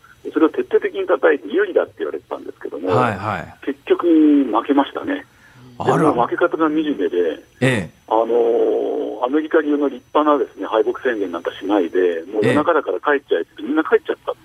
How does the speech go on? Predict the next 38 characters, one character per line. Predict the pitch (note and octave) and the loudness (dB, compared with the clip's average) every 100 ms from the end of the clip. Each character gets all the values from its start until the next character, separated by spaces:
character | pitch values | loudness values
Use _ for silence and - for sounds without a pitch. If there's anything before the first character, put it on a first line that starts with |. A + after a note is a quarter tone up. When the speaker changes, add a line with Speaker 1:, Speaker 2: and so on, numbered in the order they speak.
| - | -14
Speaker 1:
て | |
い | - - | -12 -12
う、 | - - - - | -14 -20 -12 -4
Speaker 2:
あ | G#2+ | 2
ら | G2 | 2
ま。 | |
Speaker 1:
運 | |
動 | |
員 | F2 | 0
も。 | E2 - - _ _ _ _ - - - | -4 -10 -14 _ _ _ _ -20 -14 -6
Speaker 2:
あ | A3 | -4
ら | G#3 | -2
ま。 | C#2 - - - | -6 -10 -18 -4
Speaker 1:
そ | - | 2
れ | F#3+ | 4
で、 | - - - - - | 4 2 -4 -20 -4
で、 | F3+ | 0
結 | F#3+ F#3 | 0 -2
局 | G#3 G#3 | -2 -2
も | |
う | F#3+ | -2
み | G3 | -2
ん | |
な | G3+ | 0
帰 | A3 G3 | 2 2
っ | |
ち | - | 2
ゃ | |
っ | C3 | 0
た | - | 0
ん | - | -2
で、 | G#3+ | -2
最 | - G#3 | 2 2
初 | G#3 | 2
に | G3+ | -4
フ | |
ォ | |
ッ | - | -6